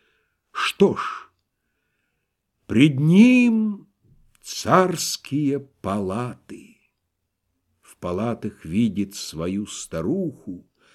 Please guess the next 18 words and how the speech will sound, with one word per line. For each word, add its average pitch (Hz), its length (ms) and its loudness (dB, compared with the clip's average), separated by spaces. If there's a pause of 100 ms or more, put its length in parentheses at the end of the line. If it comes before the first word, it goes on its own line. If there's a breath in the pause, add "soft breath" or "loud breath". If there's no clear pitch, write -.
(340 soft breath)
За 71 260 -4
столом 160 800 6
сидит 131 720 0
она 113 560 0
царицей. 110 1300 -4 (420)
Служат 110 600 -4
ей 104 320 2
бояре 123 840 -4
да 92 200 -6
дворяне, 143 1120 0 (300 soft breath)
наливают 120 720 4
ей 120 220 6
заморские 110 800 2
вины — 151 760 0 (380 soft breath)
заедает 95 760 0
она 82 220 -4
пряником 175 960 -4
печатным. 170 800 -8